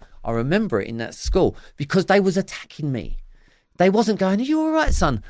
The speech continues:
Back then, obviously, this we're talking thirty-eight years ago. Back then, there was no real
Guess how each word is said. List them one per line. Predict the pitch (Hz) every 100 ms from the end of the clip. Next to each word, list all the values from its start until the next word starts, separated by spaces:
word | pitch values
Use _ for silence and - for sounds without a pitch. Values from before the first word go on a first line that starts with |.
| - -
Back | 240 233 -
then, | 196 143
obviously, | 156 147 135 -
this | 147 196
we're | 240
talking | - 147 - 107
thirty-eight | - 185 170 - 107 92
years | 107 233 196
ago. | 127 101 95 _ _ -
Back | 254 -
then, | 196 185
there | 196
was | 180 170
no | 220 220 208
real | 196 170 170 196 190 185 175 170 156 147 123 104